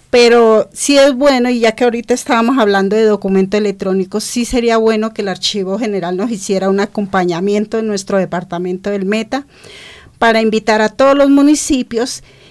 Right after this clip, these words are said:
y que, y ampliar los conocimientos en cuanto a una capacitación, ya que es el tema que está ahorita,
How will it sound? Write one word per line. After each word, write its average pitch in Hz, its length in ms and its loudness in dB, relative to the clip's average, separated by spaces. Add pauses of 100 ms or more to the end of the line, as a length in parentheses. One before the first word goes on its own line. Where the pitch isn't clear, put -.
y 226 140 -2
que, 214 200 2
y 233 180 -2
ampliar 220 460 2
los 240 160 0
conocimientos 233 840 0
en 226 120 0
cuanto 208 280 -2
a 190 40 0
una 196 220 0
capacitación, 208 920 -2
ya 185 180 -4
que - 100 -4
es 233 80 -2
el 233 200 2
tema 220 360 2
que 214 100 -6
está 202 240 -4
ahorita, 214 560 -2